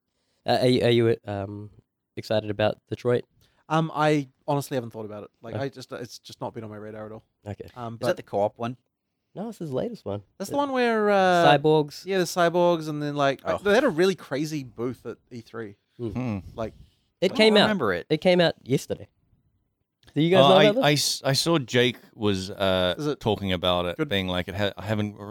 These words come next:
Speaker 4: it hasn't arrived yet," 'cause I think you've, he's ordered it.
Speaker 1: I think it's got an
Speaker 2: Has it
Speaker 1: eighty
Speaker 2: got
Speaker 1: on.
Speaker 2: good reviews?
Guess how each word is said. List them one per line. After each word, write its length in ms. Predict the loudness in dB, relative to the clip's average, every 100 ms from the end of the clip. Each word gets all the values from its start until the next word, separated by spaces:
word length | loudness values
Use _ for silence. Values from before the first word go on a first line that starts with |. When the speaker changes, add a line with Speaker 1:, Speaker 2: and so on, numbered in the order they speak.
| -16
Speaker 4:
it 60 | -8
hasn't 240 | -6 -6
arrived 400 | -6 -4 -4 -6
yet," 200 | -10 -10
'cause 100 | -14
I 60 | -12
think 140 | -10
you've, 180 | -10 -12 _
he's 140 | -18 -8
ordered 300 | -8 -8 -14
it. 100 | -18 _
Speaker 1:
I 100 | -4
think 160 | -2 -2
it's 80 | -2
got 100 | -4
an 80 | -2
Speaker 2:
Has 80 |
it 40 | -2
Speaker 1:
eighty 60 | 0
Speaker 2:
got 100 | -2
Speaker 1:
on. 80 | -2
Speaker 2:
good 160 | -6
reviews? 460 | -6 -8 -10 _